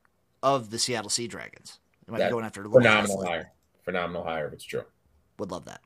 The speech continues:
Speaker 1: Would love to see that. Yeah, I saw that, Elliot. I haven't watched the video yet, the Q B X video, so it's like they're talking about what it takes to be a Q B in the X F L, I believe. I need to check that on YouTube.
Speaker 2: Is that the one with whatchamacallit? Palmer?
Speaker 1: I, I,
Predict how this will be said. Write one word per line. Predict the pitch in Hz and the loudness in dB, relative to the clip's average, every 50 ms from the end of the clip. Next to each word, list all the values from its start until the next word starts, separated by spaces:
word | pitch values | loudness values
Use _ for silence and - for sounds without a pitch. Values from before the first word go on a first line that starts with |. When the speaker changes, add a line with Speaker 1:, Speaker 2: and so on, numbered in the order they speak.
| _ | _
Speaker 1:
Would | - 87 | -16 -14
love | 85 85 67 | -14 -14 -12
to | 69 | -12
see | - - 57 | -12 -12 -12
that. | 52 50 50 - _ _ _ _ _ _ _ _ _ _ _ _ _ _ _ _ _ _ _ _ _ _ _ _ _ _ - - - - - - | -14 -18 -20 -20 _ _ _ _ _ _ _ _ _ _ _ _ _ _ _ _ _ _ _ _ _ _ _ _ _ _ -20 -20 -20 -20 -4 6
Yeah, | 180 233 269 | 10 12 12
I | 269 240 233 | 12 12 12
saw | 226 - 254 247 254 247 | 10 10 12 12 12 12
that, | 247 233 220 208 | 10 8 8 10
Elliot. | 214 226 240 233 208 | 10 10 10 10 10
I | 196 | 10
haven't | - 202 214 208 196 | 8 8 4 4 4
watched | 190 196 190 - | 4 4 4 2
the | 170 | 0
video | 147 170 170 175 185 185 | 2 2 4 4 6 6
yet, | 185 190 196 - | 6 4 4 2
the | 151 143 | 0 -6
Q | - - 175 175 | -2 0 2 2
B | 165 170 | 4 4
X | 151 160 160 - - | 4 4 4 4 -2
video, | - 165 165 170 170 170 | -2 0 4 6 6 6
so | 165 - 160 143 | 6 6 4 4
it's | 139 135 - | 4 2 2
like | 151 143 143 - | 2 2 2 0
they're | 143 147 | -2 2
talking | - - 151 147 143 | 6 6 6 6 6
about | 151 147 131 123 | 2 0 0 0
what | 127 135 - - - - _ _ _ _ _ _ _ _ | 2 2 2 2 2 -2 _ _ _ _ _ _ _ _
it | - 147 127 | -6 -4 0
takes | - 151 147 135 - | 0 0 0 0 -2
to | 131 | -2
be | 139 139 | -4 -4
a | 131 | -4
Q | 131 - 143 139 139 | -4 -4 -4 -4 -2
B | 120 139 139 139 | -2 -2 -4 -4
in | 143 - 120 127 131 131 | -2 -2 -2 -2 -2 -2
the | 131 127 | -4 -4
X | 127 127 - - | -4 -4 -4 -6
F | 127 - - | -6 -4 -2
L, | 127 120 | -2 -2
I | 120 | -2
believe. | 120 98 113 107 101 113 120 131 127 | -4 -4 -8 -8 -8 -8 -6 -6 -6
I | 120 113 | -8 -8
need | 120 113 | -8 -8
to | 110 | -8
check | 107 - - 117 113 | -8 -6 -6 -6 -6
that | - 110 104 | -6 -6 -6
on | 101 98 95 | -6 -6 -8
YouTube. | 90 92 92 - - 92 85 78 - _ _ _ _ _ _ _ _ _ _ _ _ _ _ _ _ _ _ _ _ _ _ - | -10 -12 -12 -12 -12 -12 -14 -14 -16 _ _ _ _ _ _ _ _ _ _ _ _ _ _ _ _ _ _ _ _ _ _ -6
Speaker 2:
Is | 110 101 | -2 2
that | 104 104 101 | 4 2 4
the | - 113 | 4 4
one | 104 104 98 98 | 2 2 2 0
with | 95 87 | 0 0
whatchamacallit? | 90 92 90 - 101 101 95 - 104 107 107 113 107 - - - _ _ _ _ _ - | 0 -2 -2 -2 -4 -8 -2 0 2 4 4 4 2 0 -4 -12 _ _ _ _ _ -8
Palmer? | - - 92 - | -4 2 4 6
Speaker 1:
I, | 156 | 6
I, | 160 156 156 160 160 156 156 151 | 8 8 8 6 6 4 2 0